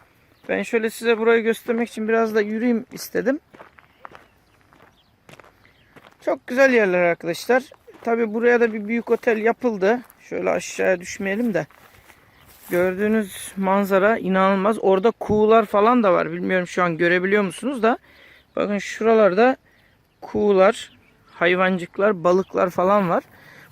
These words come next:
Burası tatlı su, göl. Buranın çamurunun çok iyi geldiği söyleniliyor. Gölden denize doğru akıyor.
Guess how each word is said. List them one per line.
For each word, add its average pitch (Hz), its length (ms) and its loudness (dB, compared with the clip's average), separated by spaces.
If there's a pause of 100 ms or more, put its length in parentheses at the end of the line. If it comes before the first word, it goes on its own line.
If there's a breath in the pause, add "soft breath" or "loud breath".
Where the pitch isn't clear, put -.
Burası 262 320 2
tatlı 285 360 0
su, 285 300 2 (540 soft breath)
göl. 262 320 6 (240)
Buranın 240 380 2
çamurunun 262 560 2
çok 254 300 -2
iyi 254 140 0
geldiği 240 420 2
söyleniliyor. 208 720 2 (600 loud breath)
Gölden 262 560 4
denize 262 500 4
doğru 247 240 6
akıyor. 277 560 2